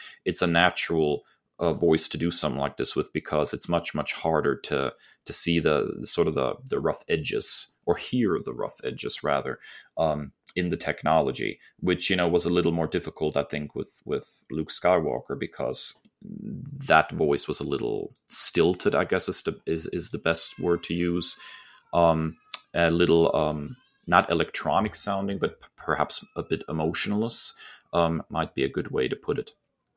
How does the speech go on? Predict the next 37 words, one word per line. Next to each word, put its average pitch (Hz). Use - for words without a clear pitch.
Um, 95
so 95
on 113
the 113
one 113
hand, 131
you 117
know, 95
sad, 78
uh, 85
because 87
Jones 73
is 82
retiring 78
from 85
the 85
role. 80
On 87
the 80
other 107
hand, 73
troubling 113
a 113
little 113
bit -
that -
we're 87
once 85
again 82
going 85
down 82
the 78
A 82
I 80
computer-generated 82
rabbit 71
hole, 120